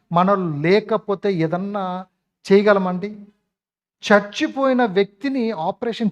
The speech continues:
చేస్తారండి. పోస్ట్ మార్టం చేసినప్పుడు అతనిలో ఏ కల-, కదలకి ఉండదు. అదే ఆత్మ ఉన్న వ్యక్తిని ఆపరేషన్ చేస్తే ప్రతిదీ జరుగుతూ ఉంది. అదేనండి ఇక్కడ మీరు దృశ్య రూపంలో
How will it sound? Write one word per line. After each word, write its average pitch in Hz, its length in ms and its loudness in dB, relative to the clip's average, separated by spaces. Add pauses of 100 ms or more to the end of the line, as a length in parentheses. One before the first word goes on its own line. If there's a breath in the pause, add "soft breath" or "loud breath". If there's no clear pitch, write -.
చేస్తారండి. 139 640 -4 (1300)
పోస్ట్ 262 280 2
మార్టం 262 440 2
చేసినప్పుడు 226 520 0
అతనిలో 196 460 -2
ఏ 208 260 2
కల-, 214 340 0 (220)
కదలకి 226 460 -2
ఉండదు. 196 440 -4 (1040)
అదే 175 280 6 (100)
ఆత్మ 170 640 0
ఉన్న 214 400 6
వ్యక్తిని 185 540 0
ఆపరేషన్ 196 580 0 (120)
చేస్తే 196 280 2
ప్రతిదీ 214 760 -2
జరుగుతూ 190 540 4
ఉంది. 185 200 2
అదేనండి 190 440 2
ఇక్కడ 156 340 -4 (280 soft breath)
మీరు 160 300 4
దృశ్య 147 360 0
రూపంలో 151 380 2